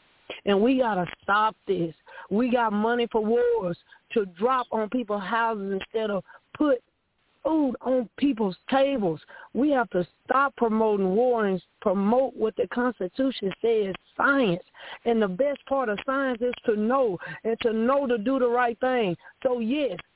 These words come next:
I will not be advocating for war, but I will be advocating to prepare to defend our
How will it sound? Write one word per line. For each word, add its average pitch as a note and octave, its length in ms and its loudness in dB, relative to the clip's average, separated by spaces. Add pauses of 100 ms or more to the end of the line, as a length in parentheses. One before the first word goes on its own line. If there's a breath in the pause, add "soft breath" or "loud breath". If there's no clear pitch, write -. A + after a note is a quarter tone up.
(300)
I C4+ 120 0
will A#3+ 180 0
not A3+ 520 -2
be A#3+ 260 -2
advocating G#3 720 -2
for F#3+ 240 0
war, G#3+ 400 0 (260 loud breath)
but G#3+ 180 0
I G#3 120 2
will C#4+ 320 0
be A#3+ 200 -2
advocating A3+ 680 0 (240)
to A3+ 120 -2
prepare A3+ 640 0
to A#3 160 -4
defend A#3 680 -2 (140)
our G3+ 240 0